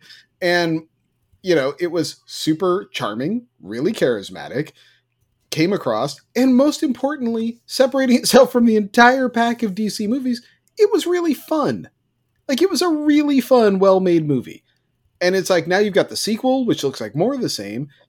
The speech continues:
You've got Black Adam coming in. You've got three movies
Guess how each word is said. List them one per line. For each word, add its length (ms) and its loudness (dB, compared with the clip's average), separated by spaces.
You've 100 -10
got 180 -2
Black 320 -2
Adam 320 2
coming 360 -10
in. 260 -12
You've 160 2
got 180 0
three 180 6
movies 540 4